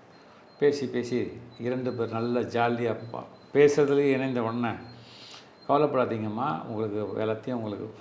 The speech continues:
கிஃப்டெல்லாம் அனுப்பணும். என்ன, வேலண்டைன்ஸ் டே வருது, கிஃப்டெல்லாம் அனுப்பணும்.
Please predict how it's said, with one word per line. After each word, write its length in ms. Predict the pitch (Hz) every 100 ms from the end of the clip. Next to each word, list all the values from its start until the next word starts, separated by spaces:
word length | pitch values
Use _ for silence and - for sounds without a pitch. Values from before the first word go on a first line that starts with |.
| 110
கிஃப்டெல்லாம் 500 | 123 139 147 135 120
அனுப்பணும். 680 | 117 110 101 95 - - - 127 117 - - - - - - - - -
என்ன, 200 | 120 113 - - -
வேலண்டைன்ஸ் 640 | 123 139 127 117 104 -
டே 140 | 110 117
வருது, 420 | 107 98 98 92 - - - - - - -
கிஃப்டெல்லாம் 500 | 110 113 127 120 107
அனுப்பணும். 460 | 110 107 104 85 -